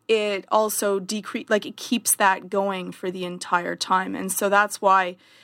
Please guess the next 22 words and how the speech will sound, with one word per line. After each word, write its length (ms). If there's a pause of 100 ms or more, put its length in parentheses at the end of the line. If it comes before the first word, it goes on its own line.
(240)
um, 240
I 60
think 180
it's, 100
like, 100
a 40
Schedule 340
two 440
controlled 440
substance, 400
because 380
there 240
is 340 (160)
a 80
high 280
risk 340
of 80
dependence, 640
just 320
like 260
any 300
other, 500